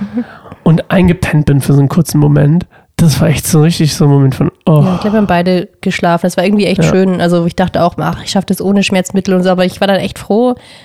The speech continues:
Speaker 2: mich überwunden zu haben und zu sagen, „Ich nehme jetzt hier einfach so ein Schmerzmittel.“ Weil das hat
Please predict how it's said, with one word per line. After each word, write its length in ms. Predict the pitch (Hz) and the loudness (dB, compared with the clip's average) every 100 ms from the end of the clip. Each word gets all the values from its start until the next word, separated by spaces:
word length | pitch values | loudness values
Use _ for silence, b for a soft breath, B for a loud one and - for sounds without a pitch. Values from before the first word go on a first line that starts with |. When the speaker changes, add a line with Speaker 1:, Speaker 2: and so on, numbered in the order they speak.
| B - | B -6
Speaker 2:
mich 120 | 190 | -2
überwunden 360 | 190 208 247 233 | 2 2 2 2
zu 180 | 220 208 | 0 0
haben 200 | 202 208 | 0 0
und 120 | 202 | -2
zu 80 | - | -4
sagen, 240 | 185 185 190 | -2 -2 -2
„Ich 160 | - | -4
nehme 200 | 190 190 | -2 0
jetzt 100 | 185 | 0
hier 100 | 180 | -2
einfach 220 | 170 185 180 | -2 -2 -2
so 80 | 180 | -2
ein 120 | 175 | -2
Schmerzmittel.“ 640 | - 190 - - 202 196 B B B B B B _ | -4 -6 -4 -6 -4 -8 B B B B B B _
Weil 220 | 190 180 180 | 0 2 2
das 140 | - | 0
hat 220 | 185 - | -4 -4